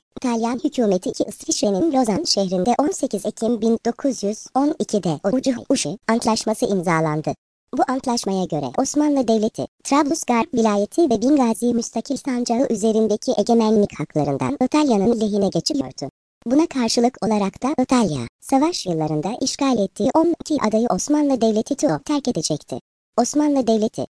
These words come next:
İtalyanların vermeyi kabul ettikleri bu on iki adayı Yunanlılar karşı koruyacak güçte olmadığı için Balkan Savaşı'nın sonuna kadar geçici kaydıyla İtalya'ya bıraktı. Ancak bu adalar bir daha elimize geçmedi. Çünkü Osmanlı Devleti,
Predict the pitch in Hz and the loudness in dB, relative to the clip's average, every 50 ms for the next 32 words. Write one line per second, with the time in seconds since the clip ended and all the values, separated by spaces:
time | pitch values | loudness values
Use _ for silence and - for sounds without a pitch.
0 | _ _ - - 220 214 208 185 160 147 226 233 254 254 269 302 330 285 233 220 | _ _ -8 -4 -2 0 0 0 0 2 2 2 2 2 0 0 0 0 0 2
1 | 208 202 202 202 262 269 - 220 175 175 175 156 135 135 - - 233 - 220 214 | 2 2 2 2 2 0 0 -2 -4 -2 -2 -4 -4 -6 -6 -6 -4 -2 -2 -2
2 | 180 254 247 262 - - 277 330 349 - - - 311 285 - 214 202 214 226 247 | -2 0 0 2 2 2 2 2 0 -4 -4 -4 -4 -2 0 0 0 0 0 0
3 | 247 226 208 220 233 247 285 277 254 151 120 107 - - - - - 247 233 233 | 0 0 2 2 2 4 2 2 2 0 -4 -6 -10 -14 -14 -6 -2 0 0 0
4 | - 339 - - 208 202 196 190 190 - 185 175 - - - 214 214 - - - | 0 -2 -2 -2 0 0 0 0 -2 -2 -4 -4 -6 -4 -2 -2 -2 -2 -2 -4
5 | 254 - - 240 254 202 160 151 - 160 147 131 - - - 160 160 208 - _ | -4 -2 0 0 0 0 -2 -4 -6 -6 -8 -6 -6 -6 -4 -4 -6 -8 -10 _
6 | - 208 220 220 233 - 277 285 277 - 254 220 214 220 - 233 220 247 - - | -6 -4 -2 -2 -2 -2 -4 -6 -4 -4 -2 -2 -2 0 2 2 2 2 2 0
7 | 254 247 254 277 349 349 320 285 262 247 269 320 - 269 - - - - - - | 0 0 0 0 0 0 0 0 0 0 -2 -2 -4 -4 -4 -4 -6 -8 -8 -6
8 | 226 196 180 - - 180 165 156 208 226 262 - 262 254 - 294 311 302 277 190 | -6 -4 -4 -4 -4 -4 -4 -4 -4 -4 -2 -2 -2 0 2 2 2 2 2 0
9 | 196 196 190 - 156 147 139 - _ - 143 131 _ _ _ _ _ _ - 294 | 0 -2 -2 -4 -6 -8 -10 -10 _ -14 -14 -14 _ _ _ _ _ _ -2 0
10 | 320 330 - 269 277 - - 269 254 330 254 254 233 277 269 269 240 285 240 220 | 0 2 2 0 0 -2 -4 -6 -4 -2 -2 0 0 2 2 2 0 -2 0 2
11 | 285 302 277 294 247 269 - - 226 214 202 202 185 269 254 - 190 175 - - | 2 2 2 2 0 2 2 2 0 0 0 0 0 -2 0 0 -2 -2 -2 -2
12 | 165 139 - 131 107 - _ _ _ _ _ _ _ - - 294 226 - - - | -2 -4 -4 -6 -8 -10 _ _ _ _ _ _ _ -4 -4 -4 -2 -2 0 0
13 | 247 226 - 294 294 302 285 269 254 202 226 220 208 214 - - 131 | 0 0 2 0 2 2 2 2 2 2 2 2 0 0 -2 -4 -8